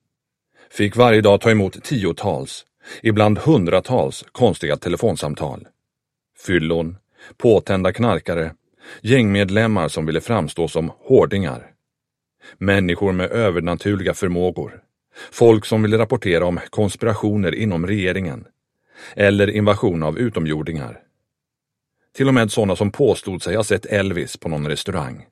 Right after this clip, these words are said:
Men det fanns någonting i den här personens tonfall. Någonting i hans sätt att tala, som sa Hunter att det skulle vara ett misstag att avfärda samtalet som ett skämt.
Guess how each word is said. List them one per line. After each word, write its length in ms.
Men 100
det 100
fanns 320
någonting 580
i 80
den 140
här 200
personens 520
tonfall. 600
Någonting 580
i 20
hans 280
sätt 240
att 140
tala, 560
som 220
sa 300
Hunter 520
att 140
det 60
skulle 220
vara 120
ett 100
misstag 640
att 160
avfärda 560
samtalet 560
som 120
ett 80
skämt. 520